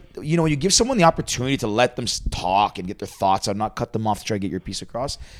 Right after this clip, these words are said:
you can often be pleasantly surprised that almost everyone out there has something that's unique about them that'd be cool to understand more. And if you listen to what they're saying and what the kind of,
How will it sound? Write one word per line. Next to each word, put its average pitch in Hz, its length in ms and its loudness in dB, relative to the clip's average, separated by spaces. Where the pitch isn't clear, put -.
you 135 80 -6
can 135 140 6
often 220 240 4
be 208 60 2
pleasantly 147 320 6
surprised 127 400 6
that - 180 -2
almost 208 280 8
everyone 175 280 8
out 156 80 6
there 143 80 8
has 143 120 8
something 170 400 6
that's 151 200 0
unique 135 260 0
about 123 300 6
them 123 100 -4
that'd 120 140 4
be 120 100 -2
cool 135 260 0
to 110 160 -2
understand 113 400 -4
more. 113 260 0
And 127 120 4
if 123 60 2
you 123 80 4
listen 202 320 8
to 202 60 8
what 202 120 8
they're 180 100 8
saying 147 440 6
and 117 120 2
what 131 240 4
the 131 80 2
kind 143 260 6
of, 117 200 -2